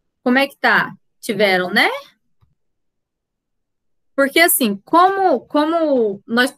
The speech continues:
estamos com dois professores, eu vou tentar fazer, assim, uma revisão,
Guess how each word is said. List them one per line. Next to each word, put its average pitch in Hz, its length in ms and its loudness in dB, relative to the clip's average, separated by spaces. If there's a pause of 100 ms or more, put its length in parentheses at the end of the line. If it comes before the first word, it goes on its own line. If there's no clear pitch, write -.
(120)
estamos 233 420 -4
com 220 140 -6
dois 294 320 0
professores, 220 680 -2
eu 262 80 0
vou 277 140 -2
tentar 302 320 -4
fazer, 311 220 -4
assim, 240 380 -4 (360)
uma 285 140 4
revisão, 330 920 2